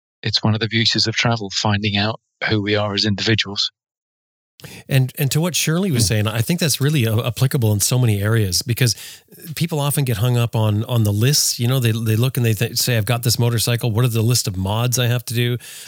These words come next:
Speaker 2: They, they might follow somebody, read somebody's book and say, "Oh, I, I've got to pack, you know, the same as them." And I, th-, I think that's just really, really a good point that Shirley made there about that there is no right and wrong way.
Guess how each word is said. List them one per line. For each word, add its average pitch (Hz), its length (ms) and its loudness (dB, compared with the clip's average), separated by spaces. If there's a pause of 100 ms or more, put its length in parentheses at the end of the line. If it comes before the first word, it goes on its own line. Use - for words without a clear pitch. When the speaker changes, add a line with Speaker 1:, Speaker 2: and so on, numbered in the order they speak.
Speaker 2:
They, 117 160 0
they 113 100 2
might 113 200 2
follow 117 260 0
somebody, 113 340 2
read 113 180 2
somebody's 101 280 -2
book 123 320 -4
and 104 120 0
say, 104 220 0
"Oh, 113 100 -2
I, 107 220 0
I've 98 100 0
got 110 120 2
to 101 60 -2
pack, 127 400 -4 (300)
you 123 120 4
know, 113 80 4
the 110 120 0
same 117 240 2
as 104 120 2
them." 117 180 2
And 113 80 2
I, 110 140 -2
th-, - 180 -8
I 113 40 -2
think 127 180 -2
that's 120 120 -2
just - 240 -4 (500)
really, 160 380 0
really 123 420 2
a 113 120 -2
good 123 280 0
point 120 300 0
that - 140 -10
Shirley 101 280 -2
made 104 280 0
there 101 260 -2 (400)
about 113 320 2
that 117 160 -2
there 117 160 2
is 143 320 0
no 104 220 2
right 92 480 -2
and 92 180 -4
wrong 87 340 -4
way. 90 280 -10